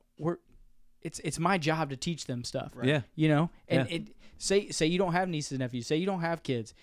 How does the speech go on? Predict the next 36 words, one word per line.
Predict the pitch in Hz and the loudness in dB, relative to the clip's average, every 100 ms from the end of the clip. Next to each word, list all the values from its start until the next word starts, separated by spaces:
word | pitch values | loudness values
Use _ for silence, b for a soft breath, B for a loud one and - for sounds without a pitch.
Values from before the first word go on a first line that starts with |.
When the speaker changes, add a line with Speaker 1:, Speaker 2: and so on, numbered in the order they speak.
| b | b
Speaker 1:
You | 160 | 4
got | 233 180 | 6 6
neighborhood | 208 240 208 - | 6 6 4 4
kids. | 185 226 - - | 2 2 -2 0
Speaker 3:
Yeah. | 135 160 - _ _ - | 2 2 -2 _ _ -2
Speaker 1:
Be | 151 285 | 4 6
out | 320 311 | 6 4
there | 285 | 2
and | 247 | 2
be | 247 | 2
positive | - 202 233 180 | 2 0 -2 -2
in | 185 | -2
Speaker 2:
Yeah. | 214 | -2
Speaker 1:
their | 196 | 0
lives. | 139 196 139 113 - - | 0 -2 -2 -6 -14 -6
You | 147 | 6
Speaker 3:
So | 143 | 8
Speaker 1:
know, | 143 | 8
it | |
doesn't | 370 320 277 | 4 0 -2
cost | - 196 202 208 | -2 -2 -2 -2
any | 190 | 0
money | 143 165 214 185 - - | 0 0 0 -2 -6 -10
Speaker 2:
Right. | 117 110 - - | -10 -10 -10 -10
Speaker 1:
to, | - _ 160 - | -10 _ -20 -6
to | - | -4
teach | 156 208 196 | 0 -2 -2
a | 156 | 2
kid | 208 220 | 4 4
something. | - 143 127 180 - | 2 -4 -2 -6 0
Speaker 3:
Yeah. | 135 160 - _ _ _ _ _ | 2 2 2 _ _ _ _ _
So, | - 156 151 | 0 0 2
like, | 131 131 | 0 -2
two | - 196 | 0 2
weeks | 196 - | 2 2
later | 156 175 151 | 0 2 -2